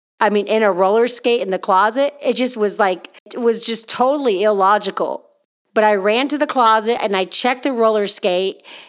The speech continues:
and sure enough, the car keys were in a roller skate in the closet. I mean, it was just like, wow.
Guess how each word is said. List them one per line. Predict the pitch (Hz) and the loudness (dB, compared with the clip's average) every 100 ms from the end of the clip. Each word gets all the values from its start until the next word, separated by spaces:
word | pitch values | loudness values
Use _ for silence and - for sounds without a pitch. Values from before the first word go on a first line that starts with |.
| _ | _
and | 208 185 | -4 0
sure | - - 247 247 269 | 2 4 2 2 2
enough, | 262 262 226 196 - | 0 0 0 0 -4
the | 214 | -8
car | - 240 254 | -2 0 0
keys | 247 220 190 185 | -2 -4 -4 -2
were | 185 214 | -4 0
in | 226 247 | -2 0
a | 208 | -2
roller | 175 214 294 233 | 0 2 2 0
skate | - - 190 - | 0 0 -2 -2
in | 208 | -2
the | 202 | -2
closet. | 202 202 190 175 156 - | 0 0 2 0 -4 -2
I | 214 | -2
mean, | 220 226 | 0 0
it | 247 | -2
was | 226 | 0
just | 240 - | -2 0
like, | 214 180 | -2 -2
wow. | 160 196 190 147 147 | -2 0 2 0 -4